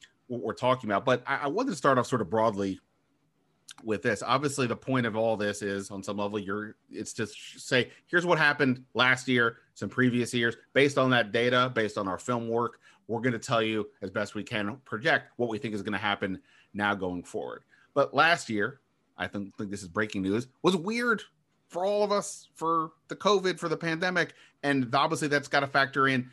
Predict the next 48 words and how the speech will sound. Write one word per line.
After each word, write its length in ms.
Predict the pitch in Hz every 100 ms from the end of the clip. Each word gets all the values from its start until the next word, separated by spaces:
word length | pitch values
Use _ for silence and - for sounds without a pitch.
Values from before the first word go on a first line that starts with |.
| _
somewhat 640 | - - 151 139 127 123 - _
with 120 | 120 123
everything 680 | 127 135 131 131 123 120 - _ _ _ _ _
that 260 | 113 120 -
transpired. 680 | 135 127 127 175 156 110 104
Obviously 420 | 113 120 123 113
here 240 | - 123
in 80 | 113
Washington, 560 | 113 117 127 117 110 - _ _ _
covid 280 | - 147 135
affected, 500 | 127 131 127 110 98 - _ _ _
I 100 | 113
can't 280 | 101 - 120
say 100 | 113
it 40 |
affected 240 | 101 101 -
everybody 240 | 104 98
equally, 240 | 107 101 92
but 120 | 117
obviously, 260 | 113 101
I 20 | 117
mean, 100 | 135
everybody 240 | 127 120
had 100 | 113
to 80 | 110
deal 160 | 196
with 100 | 202
it. 140 | 151 135 - _
Washington 420 | 123 127 127 127
had 180 | 127 110
its 100 | 107
own 220 | 127 123
unique 260 | 120 120 120
cir-, 240 | 123 120
set 180 | - 123
of 80 | 113
circumstances. 680 | 123 117 107 117 110 113 107 _ -
Actually, 220 | 190 120
not 280 | 104 117 123
so 80 | 107
much 240 | 101 -
because 240 | 95 - 90
of 120 | 82
covid. 300 | 107 98 87
They 100 | 90
didn't 160 | 98 95
really 160 | 95
have 260 | 98 95